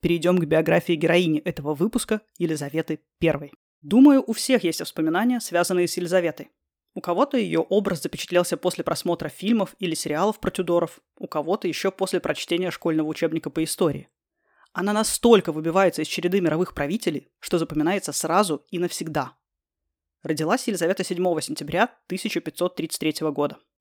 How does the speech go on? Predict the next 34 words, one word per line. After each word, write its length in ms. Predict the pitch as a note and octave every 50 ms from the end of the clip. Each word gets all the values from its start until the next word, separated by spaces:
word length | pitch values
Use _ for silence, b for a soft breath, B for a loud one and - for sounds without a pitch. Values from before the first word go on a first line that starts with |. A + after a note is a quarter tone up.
| _ _
Из 160 | - G3+ F3 F#3
выпуска 380 | F#3+ B3+ B3+ - - - - E3+
про 240 | - F#3+ F#3+ F#3+
Генриха 380 | E3 F3+ F#3 F#3+ F3 E3+ - E3
восьмого, 540 | D3+ C#3+ - - G3+ C4 C#4+ B3+ A3 - _ _ -
если 220 | F#3 F3 - G3
вы 120 | F3+ F#3 F#3+
его 120 | E3 E3
не 100 | F3 F3+
слушали, 400 | - G3+ F3+ - - - D3+ D3
то 240 | - - D#3+ D3+ D3+
рекомендую 400 | D3+ - F3 F3+ F3 E3 F3 D#3+
это 140 | - D#3+ D3+
сделать, 380 | - - G3+ C4 C#4 - - -
будет 300 | E3 D#3+ E3+ E3 - -
чуть 260 | - - C4 B3 -
меньше 260 | F#3+ F#3+ F3+ - -
незнакомых 500 | E3+ D#3 D3 D#3+ D#3 E3 D#3 D3+ - -
имён. 240 | D3+ D3+ F3+ B3+ D#4 b b b b b b b b b b
Так 120 | F3 - -
вот, 180 | G#3 F3 - D#3
в 40 |
этом 200 | E3+ F3 F3 E3
выпуске 400 | D3 G#3 C#4+ - C4+ - - G3
мы 80 | F#3 F3+
говорили 320 | E3 F3 F#3 G3 G3 E3+
о 80 | D#3 D#3
том, 240 | - - B3+ D#4+ -
что 340 | - - - F#3 F3 E3+ -
мама 360 | F#3 F#3 G3+ G3+ F3 E3 D#3+
Елизаветы 420 | D#3 D3+ D3+ D#3 D#3+ A3 C#4+ - F#3+
была 320 | D#3 D#3 F3 A3 - -
Анна 280 | - F3+ G3+ F#3+ F#3 F3
Болейн, 420 | E3 F3 F3 E3+ D#3+ D3 - -